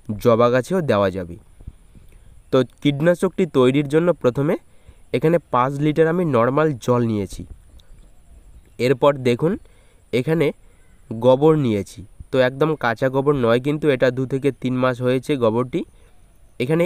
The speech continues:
এক লি-, কেজি পরিমাণে আমি এই গোবর দিয়ে দিলাম, পাঁচ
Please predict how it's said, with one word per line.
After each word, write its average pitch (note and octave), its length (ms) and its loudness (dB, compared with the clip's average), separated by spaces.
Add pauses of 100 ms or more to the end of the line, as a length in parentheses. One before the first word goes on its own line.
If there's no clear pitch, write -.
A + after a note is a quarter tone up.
(140)
এক B2 160 0 (100)
লি-, D3+ 120 -8 (220)
কেজি C#3+ 280 0
পরিমাণে D#3 440 0 (760)
আমি A#2+ 220 0
এই C3+ 140 0
গোবর A#2 320 0 (100)
দিয়ে G#2+ 120 0
দিলাম, G2+ 220 -4 (100)
পাঁচ A#2+ 180 -2